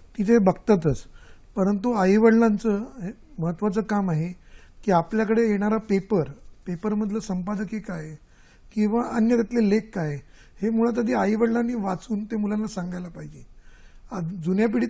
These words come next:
कसं होतं की घरी मामा, आजी, आजोबा असायचे, ते तुम्हाला रात्री गोष्टी सांगायचे. आता तो वेळ मुळात आईवडिलांनाच राहत नाही. तर मला असं वाटतं की आठवड्यातला एखादा दिवस त्यांनी मुलांसाठी काढायला पाहिजे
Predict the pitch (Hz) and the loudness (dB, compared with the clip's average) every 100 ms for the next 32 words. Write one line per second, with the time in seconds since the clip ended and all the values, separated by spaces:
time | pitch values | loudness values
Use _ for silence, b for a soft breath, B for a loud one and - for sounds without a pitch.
0 | - 226 240 214 170 185 220 - 190 165 | 0 4 6 4 2 -6 -6 -8 0 0
1 | 233 349 - b b b - 185 196 220 | 0 -4 -8 b b b -6 -2 0 0
2 | 220 202 185 226 202 214 214 190 185 165 | 0 -2 2 2 4 4 2 0 -4 -6
3 | 196 180 190 202 214 220 185 208 196 185 | -8 -10 -8 -6 -6 -6 -10 -8 -8 -8
4 | - 190 180 165 - - b b b b | -8 -10 -10 -14 -18 -20 b b b b
5 | - 185 254 240 262 254 262 247 240 247 | -6 -4 0 0 2 2 0 2 0 2
6 | 208 226 233 240 247 202 180 151 165 135 | 2 4 4 4 2 2 0 -2 -8 -12
7 | - b b b b - 196 196 233 - | -14 b b b b -6 -2 2 2 2
8 | 240 226 240 202 233 175 208 240 226 233 | 0 0 -4 -4 -2 0 0 0 0 -2
9 | 180 214 220 202 180 170 - b b b | 0 0 0 0 -2 -8 -16 b b b
10 | - 196 226 196 220 214 226 240 208 202 | -4 -2 0 2 2 4 2 2 2 2
11 | 202 170 156 156 | 0 -2 -6 -6